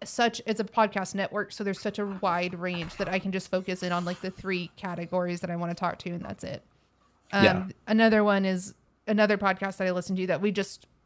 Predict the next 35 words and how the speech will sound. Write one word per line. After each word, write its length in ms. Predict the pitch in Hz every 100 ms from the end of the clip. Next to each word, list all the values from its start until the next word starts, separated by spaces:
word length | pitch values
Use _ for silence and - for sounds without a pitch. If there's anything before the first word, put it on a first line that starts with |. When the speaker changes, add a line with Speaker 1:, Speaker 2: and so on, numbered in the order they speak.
| _ -
Speaker 1:
we 120 | 262
just 200 | 202 -
go 220 | 208 190 180
d-, 100 | - _ -
right 220 | 190 185
in 120 | 190
the 60 | 185
general 280 | 180 175 180
chat, 320 | 208 190 185
and 80 | 190
that's 160 | 175
it. 200 | 175 - 208
Like, 180 | 214
sometimes 380 | 196 196 185 175
there's 220 | 180 175
corgis, 480 | - 320 262 269 254
sometimes 480 | 247 196 190 196 185
there's 180 | 185 -
old 300 | 196 185 180
Macs. 600 | 233 262 262 247 - - - - - -
Sometimes 800 | - 196 196 208 190 185 180 180
there's, 420 | 190 185 175 175
like, 240 | 170 165 196
video 400 | 262 247 240 220
games. 480 | 220 214 208 202 -
We 120 | 415
don't 120 | 185
know 120 | 170
what 140 | 165 -
we're 80 | 180
gonna 140 | 175
get 160 | 180 165
into 240 | 175 185
that 180 | 180 -
day. 280 | 226 262